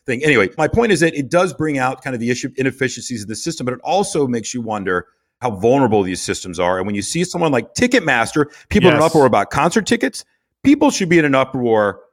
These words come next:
Speaker 1: about the way that these markets trade and what's fair and what's not fair. So again, I kinda tied that all together in a long-winded way, but it did bring me back to that. Happened to be on the Ticketmaster today. But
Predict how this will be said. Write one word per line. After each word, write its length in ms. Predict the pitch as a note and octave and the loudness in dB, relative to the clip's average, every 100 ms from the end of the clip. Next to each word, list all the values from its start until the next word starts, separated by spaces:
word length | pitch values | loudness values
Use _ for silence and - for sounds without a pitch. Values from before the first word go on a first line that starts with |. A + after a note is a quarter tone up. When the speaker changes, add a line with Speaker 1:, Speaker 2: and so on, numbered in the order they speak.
| _ | _
Speaker 1:
about 300 | - G#2+ A2+ | -6 -2 -2
the 80 | A2+ | 0
way 120 | A2 | 0
that 140 | A2 G#2 | 2 0
these 160 | G2+ | -6
markets 380 | F#2+ G2 F#2+ F#2+ | -2 -2 -2 -8
trade 260 | - F#2+ F2+ | -8 -6 -4
and 100 | F2+ | -2
what's 220 | F#2+ - | -4 -4
fair 240 | - F#2 | -4 -2
and 80 | E2+ | -2
what's 200 | E2 - | -6 -8
not 220 | F#2 D#2 | -10 -10
fair. 140 | - E2+ | -12 -4
So 220 | D3+ C3+ | 2 4
again, 320 | C#3 B2+ G#2+ - _ | 4 0 -2 -12 _
I 60 | - | -6
kinda 220 | E3+ C3+ | -2 -2
tied 320 | - C3 B2+ | -2 -2 0
that 120 | B2+ | 2
all 140 | B2 B2 | 0 -2
together 500 | B2 A2+ A#2 A#2+ A#2+ | -4 -2 0 0 0
in 80 | G2+ | -2
a 160 | F#2 - _ _ - | -8 -12 _ _ -4
long-winded 600 | A#2 C3+ C3 B2+ A#2 G2 | -2 0 -2 -4 -6 -2
way, 240 | B2+ B2 | 0 0
but 180 | G#2+ G#2+ | 0 -4
it 100 | G2+ | -2
did 280 | C#3 A#2+ G2+ | -2 -4 -4
bring 200 | B2 B2 | -4 -4
me 120 | A2 | -4
back 280 | A2 A#2 - | -2 -2 -4
to 60 | |
that. 160 | G2 F2+ | -8 -6
Happened 180 | G2+ G2+ | -6 -6
to 40 | |
be 100 | G#2 | -10
on 200 | - A#2 | -4 -4
the 80 | B2 | -4
Ticketmaster 520 | - G#2+ G2+ G2 F#2 | -8 -12 -12 -10 -10
today. 120 | G#2 G2+ | -8 -6
But 220 | G2+ | -4